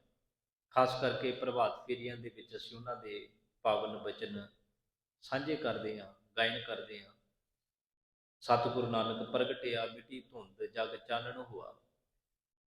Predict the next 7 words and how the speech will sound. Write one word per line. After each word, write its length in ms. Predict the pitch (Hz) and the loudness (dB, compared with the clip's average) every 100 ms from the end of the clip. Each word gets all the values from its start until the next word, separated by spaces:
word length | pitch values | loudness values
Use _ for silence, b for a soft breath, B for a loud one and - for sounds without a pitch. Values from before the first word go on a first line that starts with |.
| _ _ _ _ _ _ - | _ _ _ _ _ _ 6
ਉਹ 100 | 202 | 10
ਵਾਰਾਂ 460 | 147 139 147 175 147 | 12 12 12 10 8
ਵੀ 480 | 143 160 180 - - | 6 6 4 -2 4
ਪੌੜੀ 300 | 165 175 208 | 6 8 6
ਰੂਪ 260 | 170 135 104 | 6 2 -2
'ਚ 100 | - | -10
ਹਨ। 260 | - - | -12 -16